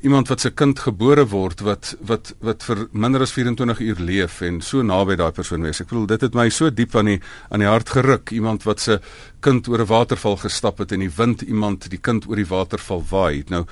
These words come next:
nou wat doen 'n mens? Mense is sprakeloos en, en mens sit nie daar en sê, "Kom nou maar na my toe, ek het die antwoorde, ek is jou vriend, ek sal jou deur help," of jou beraader of jou sielkundige nie.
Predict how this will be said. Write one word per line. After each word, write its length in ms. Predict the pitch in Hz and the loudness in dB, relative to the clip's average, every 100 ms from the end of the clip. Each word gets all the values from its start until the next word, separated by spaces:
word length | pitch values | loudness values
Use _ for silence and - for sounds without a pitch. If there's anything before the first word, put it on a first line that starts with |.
| - - - | -12 -18 -4
nou 120 | 107 | 0
wat 240 | 92 151 135 | 4 2 4
doen 140 | 196 | 4
'n 80 | 170 | 4
mens? 260 | 92 82 - | 2 0 0
Mense 220 | 107 123 | -2 -2
is 80 | - | -4
sprakeloos 720 | - 185 175 120 87 73 - | -2 -2 -2 -2 -2 -4 -4
en, 220 | 98 98 | -4 -2
en 140 | 113 | 0
mens 180 | 113 107 | 0 0
sit 160 | 170 196 | -4 -2
nie 80 | 151 | 0
daar 140 | 131 | 0
en 60 | 120 | 0
sê, 380 | 131 113 117 | 0 2 0
"Kom 160 | - 123 | -2 -2
nou 120 | 127 | 0
maar 120 | 120 | 0
na 80 | 110 | 0
my 180 | 101 101 | 2 0
toe, 280 | - 120 104 | 0 0 0
ek 80 | 98 | 0
het 80 | |
die 80 | 95 | -2
antwoorde, 360 | 82 107 113 95 | -2 -2 0 0
ek 120 | 87 | -2
is 80 | 98 | -2
jou 120 | 95 | -4
vriend, 360 | - 104 101 92 | -2 -2 -2 -4
ek 100 | - | -6
sal 160 | 95 | -4
jou 120 | 90 | -2
deur 180 | 90 87 | -2 -2
help," 280 | 80 98 92 | 0 0 0
of 120 | 87 | -6
jou 140 | 87 80 | -4 -4
beraader 560 | 85 85 95 95 85 | -2 0 2 2 -2
of 160 | 82 - | -4 -6
jou 200 | 80 80 | -6 -6
sielkundige 560 | 82 78 113 107 87 | -6 -4 -2 -2 -4
nie. 140 | 73 | -6